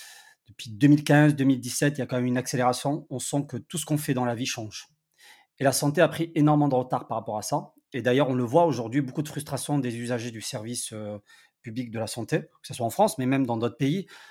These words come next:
ont énormément de frustration parce qu'ils ne retrouvent pas, je dirais, une forme de personnalisation,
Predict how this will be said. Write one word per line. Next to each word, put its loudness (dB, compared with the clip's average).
ont 6
énormément 4
de -2
frustration -2
parce -4
qu'ils 2
ne 2
retrouvent -6
pas, 4
je -2
dirais, -2
une 0
forme -2
de -4
personnalisation, -2